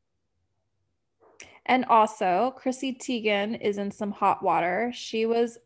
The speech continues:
caught bullying somebody on the internet a few years ago. They, they found her tweets. And now Macy's and Target have pulled her line. Like, she has a cooking line. Yeah,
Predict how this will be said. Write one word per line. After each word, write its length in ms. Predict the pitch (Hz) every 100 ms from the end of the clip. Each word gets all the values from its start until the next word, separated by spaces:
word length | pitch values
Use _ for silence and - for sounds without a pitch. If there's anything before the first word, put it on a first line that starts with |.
| _ _
caught 800 | - - 247 196 - - - - _ _ _ _ _ -
bullying 840 | 208 226 247 220 196 185 196 240 240 _
somebody 400 | - 233 208 202
on 100 | 196
the 120 | 196
internet 420 | 208 190 185 170 -
a 80 |
few 120 | - 247
years 240 | 233 208
ago. 160 | 202 180
They, 280 | 170 170 _
they 160 | 208 190 -
found 220 | 202 220
her 120 | 196
tweets. 760 | 175 - 220 180 _ - - - _ _ - - _ -
And 180 | 214
now 240 | 214 202 202
Macy's 640 | 214 233 254 - 262 240
and 180 | 208 208
Target 360 | - 214 202
have 280 | 196 202 190
pulled 440 | - 214 214 214 208
her 240 | - 190
line. 640 | 185 180 151 - 135 233 247 _ _ _ _ -
Like, 80 | 196
she 140 | 214
has 140 | 196 185
a 60 |
cooking 320 | - 226 208
line. 480 | 190 151 101 220 247 _ _ _ _ _ -
Yeah, 500 | 180 98 87 76